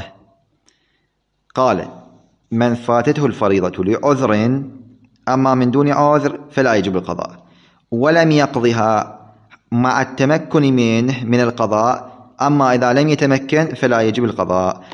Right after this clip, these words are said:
حتى مات، فالأحوط وجوباً أن يقضيها عنه ولده الأكبر". هل هناك شروط من جهة الولد؟ قلنا: "نعم،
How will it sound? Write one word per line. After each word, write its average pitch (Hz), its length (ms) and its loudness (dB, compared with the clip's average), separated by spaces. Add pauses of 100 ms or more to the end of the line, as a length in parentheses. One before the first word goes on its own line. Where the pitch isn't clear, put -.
حتى 131 500 -2
مات، 131 380 0 (1080)
فالأحوط 113 840 -2
وجوباً 104 560 0
أن 104 100 -2
يقضيها 110 420 -4
عنه 139 340 -2
ولده 113 400 0
الأكبر". 117 880 -2 (1040)
هل 156 180 0
هناك 165 280 0
شروط 160 320 2
من 156 160 0
جهة 156 240 0
الولد؟ 175 240 2
قلنا: 120 320 0
"نعم، - 380 -4